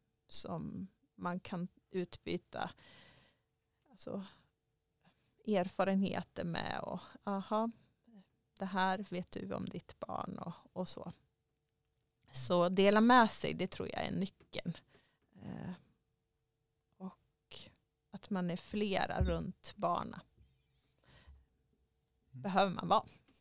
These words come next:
Speaker 2: Ehm, ja, du var inne på det förut, men du är delaktig i mycket som händer på skolan.
Speaker 1: Mm.
Speaker 2: Ehm, bland annat, eh,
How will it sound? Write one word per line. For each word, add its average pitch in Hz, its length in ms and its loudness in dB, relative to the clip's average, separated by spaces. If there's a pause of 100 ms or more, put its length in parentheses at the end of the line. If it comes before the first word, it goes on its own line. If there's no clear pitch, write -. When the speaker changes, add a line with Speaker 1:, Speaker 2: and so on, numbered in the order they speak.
(1500)
Speaker 2:
Ehm, 113 840 8
ja, 127 100 2
du 135 120 12
var 143 120 12
inne 139 180 12
på 139 140 12
det 127 80 12
förut, 127 420 10
men 117 160 8
du 123 200 8
är 123 40 10
delaktig 135 460 10
i 135 40 8
mycket 107 360 2
som 117 160 4
händer 127 200 8
på 120 100 -2
skolan. 101 380 2 (200)
Speaker 1:
Mm. 208 160 2
Speaker 2:
Ehm, 107 680 6 (840)
bland 113 220 6
annat, 110 460 4
eh, 104 400 6